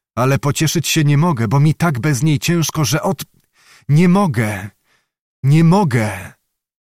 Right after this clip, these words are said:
I biedny żołnierzysko to się za głowę chwytał, to palce w zęby wkładał i gryzł je, by jęki potłumić, bo go wichura rozpaczy znowu targała. „Rzekłeś:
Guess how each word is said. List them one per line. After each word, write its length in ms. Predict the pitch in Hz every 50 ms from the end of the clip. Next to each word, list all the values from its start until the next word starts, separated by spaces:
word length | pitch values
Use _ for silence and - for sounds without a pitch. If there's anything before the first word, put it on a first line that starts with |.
| _ _ _
I 160 | 202 208 202 151
biedny 420 | - 170 175 139 123 151 160 151
żołnierzysko 760 | 107 139 156 151 143 135 131 113 117 151 151 - - - 143 131
to 240 | - _ - 185
się 200 | 180 - - 156
za 140 | 120 113 127
głowę 320 | 92 104 135 160 220 - 104
chwytał, 560 | - - - 135 135 - - 135 139 139 135 - - - - -
to 120 | - 170 160
palce 440 | - 170 165 165 156 139 - 160 143
w 60 | 113
zęby 340 | 95 160 165 156 123 120 110
wkładał 460 | - - - 139 139 127 147 143 143
i 100 | 147 127
gryzł 420 | 98 135 185 202 139 117 117 113
je, 120 | 117 113 104
by 160 | 90 147 143
jęki 400 | 135 123 180 175 165 147 - -
potłumić, 580 | - 117 - - 117 139 143 113 117 - -
bo 140 | 123 151 160
go 140 | 135 156 139
wichura 420 | 107 160 151 - - 180 170 165
rozpaczy 540 | 156 160 160 - - - 185 165 - 123 123
znowu 300 | 101 - 120 107 - 120
targała. 640 | - 123 107 107 92 110 104 98 95 95 98 - - _ _ _ _ _ _ _ _ _ _ _ _ _ _ _ _ -
„Rzekłeś: 680 | 95 92 139 151 147 - 135 139 135 131 123 - -